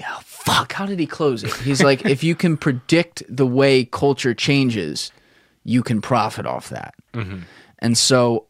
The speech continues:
Speaker 1: I have always looked at this state movement during the pandemic as they knew,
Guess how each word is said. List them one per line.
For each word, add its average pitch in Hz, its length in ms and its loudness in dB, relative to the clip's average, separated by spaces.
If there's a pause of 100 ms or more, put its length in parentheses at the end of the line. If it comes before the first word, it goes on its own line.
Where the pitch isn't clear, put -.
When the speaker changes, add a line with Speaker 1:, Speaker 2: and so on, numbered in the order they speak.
Speaker 1:
I 143 380 2
have 120 220 -10 (160)
always 160 500 0
looked 135 400 2
at 107 280 -2
this 110 200 -2
state - 560 0
movement 113 640 -4
during 107 240 -4
the 98 80 -6
pandemic 101 680 -4
as 80 460 -8 (800)
they 135 400 0
knew, 143 680 2